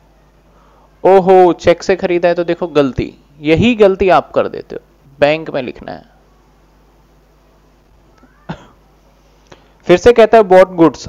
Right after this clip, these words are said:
आठ तारीख को फिर सामान खरीदा, पाँच का बताया नहीं, आठ तारीख को बताया नहीं, तो simple buy purchase। और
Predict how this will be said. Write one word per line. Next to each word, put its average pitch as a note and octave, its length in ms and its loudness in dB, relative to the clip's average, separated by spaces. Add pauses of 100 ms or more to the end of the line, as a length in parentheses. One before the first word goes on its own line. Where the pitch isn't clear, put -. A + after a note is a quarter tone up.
आठ D#3+ 200 4
तारीख F#3+ 240 2
को G3 100 0
फिर G#3 180 -2
सामान G3+ 320 0
खरीदा, F#3+ 320 0
पाँच E3+ 280 0
का F3+ 120 -2
बताया F#3 420 4
नहीं, A#2 200 -14 (1800)
आठ D3+ 240 4
तारीख F3+ 240 0
को F#3 120 -6
बताया E3 420 0
नहीं, B2+ 220 -12 (200)
तो D#3 80 -14
simple D#3 420 -4
buy D#3 180 2
purchase। D#3 640 -6 (4000)
और D3 320 6